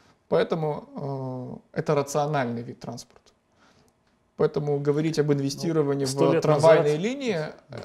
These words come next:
Speaker 1: это рационально.
Speaker 2: сто
Speaker 1: Да,
Speaker 2: лет
Speaker 1: дорого,
Speaker 2: назад
Speaker 1: но
Speaker 2: по
Speaker 1: рационально.
Speaker 2: Кишиневу бегал трамвай.
Speaker 1: Можно возобновить.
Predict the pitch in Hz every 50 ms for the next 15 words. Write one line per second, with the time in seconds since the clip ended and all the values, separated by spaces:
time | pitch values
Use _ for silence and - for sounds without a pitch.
0 | - - - - 190 - 208 208 202 - - 214 208 214 202 165 131 123 120 -
1 | - - 147 160 - 214 208 139 151 180 175 143 156 165 156 147 180 165 156 170
2 | 165 160 160 160 196 190 151 135 123 - - 117 120 120 113 107 104 - - _
3 | _ _ _ - _ _ _ _ _ _ - - _ _ _ _ - 160 147 143
4 | 151 160 165 175 202 233 233 240 254 240 226 208